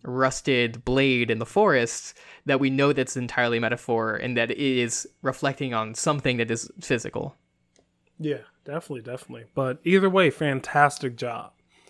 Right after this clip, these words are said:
Speaker 1: Mm-hmm.
Speaker 2: Um, and sadly, those are all of the stories for this week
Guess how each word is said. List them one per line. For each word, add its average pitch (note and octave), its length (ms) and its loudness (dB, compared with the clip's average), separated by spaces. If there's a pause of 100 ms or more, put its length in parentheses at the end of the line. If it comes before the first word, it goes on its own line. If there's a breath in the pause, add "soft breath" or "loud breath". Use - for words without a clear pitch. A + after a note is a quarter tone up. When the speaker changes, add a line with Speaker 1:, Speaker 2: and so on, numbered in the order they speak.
Speaker 1:
Mm-hmm. A3 360 -2
Speaker 2:
Um, B2+ 540 0
and D3+ 460 2
sadly, A3 480 2
those E3 280 -6
are E3+ 140 -4
all F3 320 6
of D#3 160 4
the D#3+ 100 2
stories D#3 560 4
for D3 140 0
this C#3+ 320 2
week D3+ 400 -2